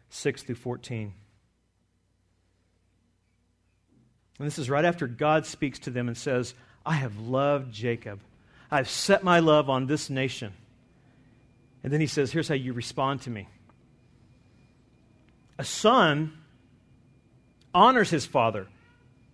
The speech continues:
and a servant his master. If then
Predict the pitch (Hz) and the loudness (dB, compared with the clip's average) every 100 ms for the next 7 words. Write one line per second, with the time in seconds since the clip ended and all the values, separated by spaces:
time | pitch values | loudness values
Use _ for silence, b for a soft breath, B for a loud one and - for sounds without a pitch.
0 | _ _ - 208 196 - 254 294 339 339 | _ _ 0 2 2 6 6 6 2 0
1 | - 208 185 185 247 262 - 180 135 - | -2 2 4 6 6 4 2 0 0 -2
2 | - _ _ _ _ _ _ _ _ _ | -14 _ _ _ _ _ _ _ _ _
3 | _ _ _ b b 262 - 233 262 233 | _ _ _ b b 2 4 6 8 6